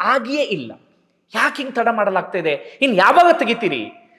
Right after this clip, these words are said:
ಸಾಕ್ಷಿದಾರ ಬಹಳ ಸ್ಪಷ್ಟವಾಗಿ ಹೇಳ್ತಿದ್ದಾರೆ, "ತೋರಿಸ್ತೀನಿ ನಾನು, ತೋರಿಸ್ತೀನಿ ನಾನು" ಅಂತ ಹೇಳಿ. ಸಾಕ್ಷಿದಾರ ರೆಡಿ ಇದ್ದಾರೆ ದೇಹವನ್ನ ತೋರಿಸೋದಿಕ್ಕೆ, ಆದ್ರೆ ಆ ದೇಹಗಳನ್ನ ಹೊರ ತೆಗೆಯೋದಿಕ್ಕೆ ಅಥವಾ ಮುಂದಿನ ಕಾನೂನು ಪ್ರಕ್ರಿಯೆಯನ್ನು ಒಳಪಡಿಸೋದಿಕ್ಕೆ ನಮ್ಮ ಪೊಲೀಸ್ ಇಲಾಖೆ ಅಥವಾ ನಮ್ಮ ಕಾನೂನು ವ್ಯವಸ್ಥೆಯೇ ಇದಕ್ಕೆ ರೆಡಿ ಇಲ್ಲ.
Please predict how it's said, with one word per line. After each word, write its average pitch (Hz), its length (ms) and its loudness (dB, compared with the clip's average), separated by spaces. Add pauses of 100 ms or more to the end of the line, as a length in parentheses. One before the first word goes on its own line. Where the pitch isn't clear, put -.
(120)
ಸಾಕ್ಷಿದಾರ 294 480 4
ಬಹಳ 285 140 6
ಸ್ಪಷ್ಟವಾಗಿ 294 480 2
ಹೇಳ್ತಿದ್ದಾರೆ, 262 420 2
"ತೋರಿಸ್ತೀನಿ 349 600 4
ನಾನು, 254 240 2
ತೋರಿಸ್ತೀನಿ 330 480 2
ನಾನು" 220 240 2
ಅಂತ - 140 -4
ಹೇಳಿ. 135 500 -2 (580)
ಸಾಕ್ಷಿದಾರ 349 680 4
ರೆಡಿ 302 160 6
ಇದ್ದಾರೆ 285 340 4
ದೇಹವನ್ನ 277 400 2
ತೋರಿಸೋದಿಕ್ಕೆ, 233 1040 -2 (260)
ಆದ್ರೆ 240 180 4
ಆ 233 40 6
ದೇಹಗಳನ್ನ 269 720 6
ಹೊರ 208 240 4
ತೆಗೆಯೋದಿಕ್ಕೆ 220 600 0 (360)
ಅಥವಾ 240 200 4
ಮುಂದಿನ 320 340 2
ಕಾನೂನು 330 480 4
ಪ್ರಕ್ರಿಯೆಯನ್ನು 269 460 2
ಒಳಪಡಿಸೋದಿಕ್ಕೆ 220 680 2
ನಮ್ಮ 285 160 4
ಪೊಲೀಸ್ 269 420 4
ಇಲಾಖೆ 180 400 2
ಅಥವಾ 285 460 2
ನಮ್ಮ 247 140 2
ಕಾನೂನು 285 400 4
ವ್ಯವಸ್ಥೆಯೇ 277 500 2
ಇದಕ್ಕೆ 220 340 -4
ರೆಡಿ 220 200 -6
ಇಲ್ಲ. 185 300 -10